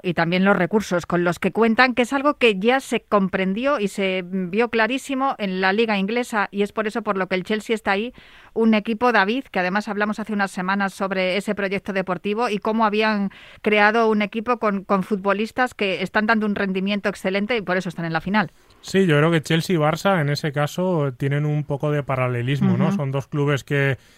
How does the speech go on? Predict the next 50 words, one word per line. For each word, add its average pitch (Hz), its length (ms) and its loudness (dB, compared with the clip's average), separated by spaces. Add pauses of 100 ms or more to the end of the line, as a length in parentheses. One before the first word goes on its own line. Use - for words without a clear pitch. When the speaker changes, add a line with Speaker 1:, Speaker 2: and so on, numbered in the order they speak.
(180)
Speaker 2:
están 147 300 -2
envueltos 151 500 0
en 147 60 -2
una 139 880 -2
gran 143 200 0
estructura 151 640 -2
porque 143 220 -2
son 143 160 -6
dos 131 120 -4
grandes 139 300 -4
clubes 143 400 -2
y 131 140 -4
con 131 180 -2
solera 139 480 2
históricos 156 640 0 (460)
y 170 160 2
que 151 180 0
poco 156 260 0
a 160 120 2
poco 170 300 0
han 170 100 0
ido 165 100 2
apostando 165 480 -2
por 160 160 0
el 131 80 0
femenino. 139 460 0
Al 120 80 -4
final, 139 260 -2
como 147 400 0
dice 147 240 -2
Sonia, 160 460 -2 (360)
eh, 139 300 -2
no 143 240 0
solo 160 380 -2
es 147 200 0
ganar 143 300 -2
más 143 200 0
dinero, 147 420 0
sino 139 400 -4
es 139 160 -4
poder 139 300 -2
entrenar 139 340 -2
por 147 100 -2
la 147 120 2
mañana 151 480 0
en 143 80 -4
la 135 80 -4
misma 139 200 -4
ciudad 143 200 -2
deportiva, 147 640 0